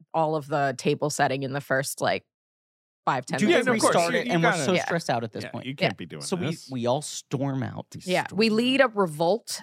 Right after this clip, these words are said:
Speaker 1: of audience
Speaker 2: People
Speaker 1: members.
Speaker 2: start following us
Speaker 1: Yeah.
Speaker 2: like Pied Piper. We made no announcement, but everyone else was starting to recognize something's wrong
Speaker 1: Yeah.
Speaker 2: here. So, but we're the first to complain, but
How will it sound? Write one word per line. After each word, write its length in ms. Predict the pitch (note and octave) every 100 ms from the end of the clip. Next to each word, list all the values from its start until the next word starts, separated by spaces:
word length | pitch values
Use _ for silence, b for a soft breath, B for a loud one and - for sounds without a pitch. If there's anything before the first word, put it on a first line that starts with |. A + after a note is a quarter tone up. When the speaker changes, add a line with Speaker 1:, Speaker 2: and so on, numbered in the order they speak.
| -
Speaker 1:
of 120 | F3+
audience 460 | D#3+ D#3+ D#3 C#3 -
Speaker 2:
People 160 | C4+
Speaker 1:
members. 100 | F4
Speaker 2:
start 160 | - C#4+
following 560 | - F3+ D3 B2+ B2 -
us 100 | E3+
Speaker 1:
Yeah. 60 | -
Speaker 2:
like 100 | -
Pied 240 | F3 D#3
Piper. 240 | C#3+ A2+ F3+
We 140 | C4
made 180 | F4+ B3
no 160 | D4+
announcement, 540 | C4 E3+ F#3 F3+ D#3 -
but 80 | -
everyone 300 | B3 - D4
else 160 | G3+ -
was 120 | F3
starting 180 | F3 D#3+
to 60 |
recognize 500 | C#3 C3+ C3 A#2+ A#2+
something's 420 | - C3+ B2 B2+ A2
wrong 320 | A#2 A#2+ A#2+
Speaker 1:
Yeah. 100 | -
Speaker 2:
here. 140 | - - _ _
So, 140 | - G#3+
but 260 | F3+ - E3
we're 180 | C4+
the 100 | C#4+
first 300 | - A#3 A3+
to 60 | -
complain, 440 | F#3+ F3+ E3 D3+
but 140 | C#3